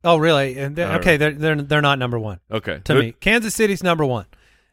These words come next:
Speaker 1: They play,
Speaker 2: Oh, yeah, yeah,
Speaker 1: they
Speaker 2: yeah.
Speaker 1: play the
Speaker 2: That's fair.
Speaker 1: Rams,
Speaker 2: That's
Speaker 1: uh,
Speaker 2: fair.
Speaker 1: and potentially Bryce Perkins. Um, so the Chief-, and the Chiefs' defense is, is, they have playmakers.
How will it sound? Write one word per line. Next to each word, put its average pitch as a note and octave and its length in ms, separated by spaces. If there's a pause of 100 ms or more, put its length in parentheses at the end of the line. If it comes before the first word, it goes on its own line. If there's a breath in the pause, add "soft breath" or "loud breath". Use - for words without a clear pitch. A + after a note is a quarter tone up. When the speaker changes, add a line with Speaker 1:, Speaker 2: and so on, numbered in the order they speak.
Speaker 1:
They D#3 120
play, D#3 220
Speaker 2:
Oh, D#3 60
yeah, C#3 160
yeah, A#2 80
Speaker 1:
they F#3 100
Speaker 2:
yeah. D#3 40
Speaker 1:
play G#3+ 160
the G3+ 100
Speaker 2:
That's C#3+ 120
fair. F#3 120
Speaker 1:
Rams, F#3 200
Speaker 2:
That's A#2 180
Speaker 1:
uh, F3 40
Speaker 2:
fair. D#3+ 240
Speaker 1:
and D3+ 180
potentially F3 480
Bryce D#3 240
Perkins. D3 560 (640)
Um, B2 480 (460)
so D3+ 260
the D3 160
Chief-, G3+ 260
and E3+ 140
the E3 40
Chiefs' F3+ 240
defense D3+ 340
is, C3 260
is, C3 460 (480)
they F3 80
have G3+ 120
playmakers. F#3+ 680